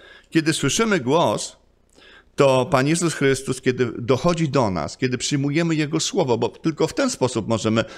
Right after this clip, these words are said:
rozróżnić dzisiaj naszego pasterza, to jest powiedziane, że On po imieniu woła owce swoje.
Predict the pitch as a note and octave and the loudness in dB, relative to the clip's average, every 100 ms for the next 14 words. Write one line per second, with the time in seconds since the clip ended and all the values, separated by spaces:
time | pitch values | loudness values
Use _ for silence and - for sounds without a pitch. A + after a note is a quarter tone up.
0 | - B2 C3 C3 A#2 B2 A#2 C#3+ A#2 A2+ | -2 2 2 2 0 -2 0 0 0 0
1 | C3+ A#2+ G#2+ A2+ - F#2 F2+ B2+ E3+ - | 0 -2 -2 -2 0 -2 2 0 0 -8
2 | - - E3+ F3+ - F3+ F3 C#3+ C3 D3+ | -18 -2 2 2 2 0 2 2 2 2
3 | D3 D3 D#3+ D#3+ - F3+ F#3 G3+ D#4+ E4+ | 0 2 0 0 0 0 2 0 2 2
4 | F3+ C3 A#2+ A2+ - G2+ - G#2+ - G#2 | 2 2 2 2 0 -2 -2 -4 -2 -2
5 | F2 D2+ | 0 -2